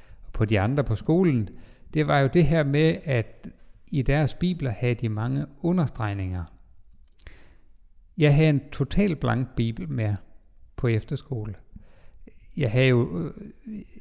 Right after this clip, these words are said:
jeg havde læst en hel del af Bibelen, men jeg troede jo, at Guds ord var helligt, øh, og jeg, der havde derfor aldrig sat en eneste streg i, i den her bibel. Så det, og jeg kunne godt se, ja, altså, der,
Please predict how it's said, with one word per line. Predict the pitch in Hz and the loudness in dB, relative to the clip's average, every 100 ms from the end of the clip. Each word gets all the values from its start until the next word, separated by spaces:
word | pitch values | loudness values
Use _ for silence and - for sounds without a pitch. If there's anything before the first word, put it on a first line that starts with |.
| - - | -20 -8
jeg | 170 113 | -2 2
havde | 123 | 2
læst | 113 180 165 | 4 4 4
en | - | 0
hel | 123 - 226 156 | 0 4 2 2
del | 131 120 | 2 2
af | 113 | 0
Bibelen, | 135 143 - 120 110 104 95 - - - - - - - - - - - | 0 -2 -4 -4 -4 -6 -10 -14 -20 -20 -20 -20 -20 -20 -20 -20 -18 -4
men | 151 | 2
jeg | 147 | 2
troede | 143 190 202 | 2 6 8
jo, | 151 | 8
at | 117 | 6
Guds | - 202 196 | 6 4 6
ord | 185 180 | 4 4
var | 135 | 6
helligt, | 117 156 214 185 110 - - - - - | 6 8 8 6 2 -6 -8 -16 -20 -16
øh, | 190 185 | -12 -8
og | - 160 139 | -2 0 2
jeg, | 135 123 - | 0 -2 -2
der | |
havde | 139 131 151 | 0 2 4
derfor | 143 160 160 | 2 2 0
aldrig | 143 147 208 120 104 175 | 2 2 4 2 0 -6
sat | - 147 156 | -2 0 0
en | 127 | -2
eneste | 143 190 131 - - | 0 0 -2 -6 -14
streg | - 131 170 | -4 -2 0
i, | 151 120 101 - - | -2 -4 -4 -8 -6
i | 131 | 0
den | 127 127 | 2 2
her | 117 | 2
bibel. | 127 147 131 - - - - - - - - - - | 2 0 0 -4 -10 -12 -16 -20 -20 -20 -20 -20 -10
Så | - | -4
det, | 127 175 190 180 151 - - - - | 0 4 4 4 -4 -10 -18 -20 -20
og | - | 0
jeg | 139 | 2
kunne | 139 | 2
godt | 139 165 | 4 4
se, | 170 175 175 147 | 4 2 2 0
ja, | 135 131 123 | -6 -8 -10
altså, | - 123 117 | -10 -6 -6
der, | 123 | -6